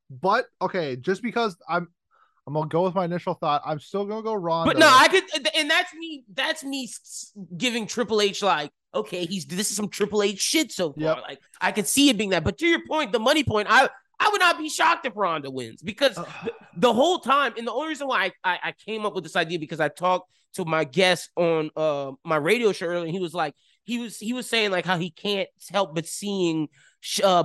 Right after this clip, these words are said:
Speaker 2: Liv Morgan win because he couldn't think them getting off. He was a big Liv Morgan fan. And I was
Speaker 1: Mm-hmm.
Speaker 2: like, "Bro,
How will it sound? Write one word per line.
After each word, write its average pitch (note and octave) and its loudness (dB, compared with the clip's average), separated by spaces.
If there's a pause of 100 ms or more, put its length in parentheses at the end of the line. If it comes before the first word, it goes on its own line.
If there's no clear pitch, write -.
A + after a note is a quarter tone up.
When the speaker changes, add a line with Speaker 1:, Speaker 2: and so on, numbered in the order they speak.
(140)
Speaker 2:
Liv F3+ 6
Morgan E3+ 2
win F3+ -4
because D#3+ -10
he D3+ -20
couldn't G3 -8
think E3+ -4
them D#3+ -6
getting D#3+ 0
off. D#3 6
He F#3+ 4
was E3 0
a D#3+ -6
big D3+ -4
Liv D#3 -2
Morgan D3+ -2
fan. F3 2 (280)
And F3+ 0
I G3 4
was F#3+ 2
Speaker 1:
Mm-hmm. E3+ -2
Speaker 2:
like, D#3+ -2
"Bro, G3+ 0